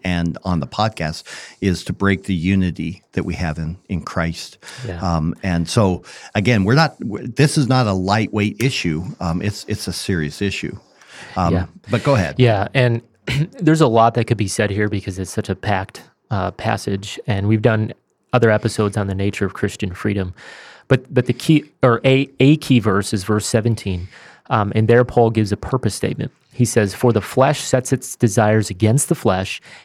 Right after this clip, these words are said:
Speaker 2: and the spirit against the spirit. For these are
Speaker 1: No,
Speaker 2: an
Speaker 1: no.
Speaker 2: op-"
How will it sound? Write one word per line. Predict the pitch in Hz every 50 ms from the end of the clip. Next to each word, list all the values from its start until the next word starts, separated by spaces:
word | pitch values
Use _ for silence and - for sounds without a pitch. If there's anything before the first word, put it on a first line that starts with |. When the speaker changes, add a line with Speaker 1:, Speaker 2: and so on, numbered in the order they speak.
| _ _
Speaker 2:
and | 120 110
the | 107 101
spirit | - - - - 131 127 131 139 143 139 -
against | 120 104 - 117 113 120 - - -
the | 147 127
spirit. | - - - 95 92 92 95 101 - _ _ - - - - _ _ _ _
For | - - 123
these | 107 120 123 135 131 139
are | 127
Speaker 1:
No, | 120 117 113
Speaker 2:
an |
Speaker 1:
no. | 101 80 78
Speaker 2:
op-" | 90 -